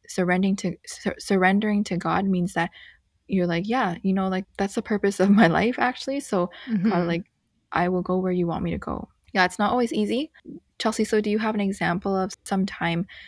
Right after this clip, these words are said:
Speaker 1: that you had to surrender to God, but it was, like, something you struggled with?
Speaker 2: I think one thing that I did struggle with a lot <laughs> was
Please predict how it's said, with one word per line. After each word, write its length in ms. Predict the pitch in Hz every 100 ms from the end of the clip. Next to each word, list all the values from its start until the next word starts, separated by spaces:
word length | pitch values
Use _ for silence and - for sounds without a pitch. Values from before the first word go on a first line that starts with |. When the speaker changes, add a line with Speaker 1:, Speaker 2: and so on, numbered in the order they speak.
| - -
Speaker 1:
that 100 | 185
you 120 | 180
had 260 | 190 185
to 100 | -
surrender 380 | 220 233 220 233
to 160 | 220 226
God, 300 | 214 208 214
but 120 | 175
it 40 |
was, 200 | 170 170
like, 140 | - -
something 260 | 175 170
you 80 | 170
struggled 440 | 175 165 165 190 220
with? 180 | 247 262 -
Speaker 2:
I 120 | 214
think 340 | 208 220 214 208
one 220 | 196 208
thing 220 | 233 220
that 160 | 190 180
I 100 | 180
did 220 | 185 185
struggle 400 | - 180 190 180
with 120 | 175
a 60 | 196
lot 460 | 170 202 220 202 -
<laughs> 380 | 233 - - -
was 800 | 202 196 190 190 185 - -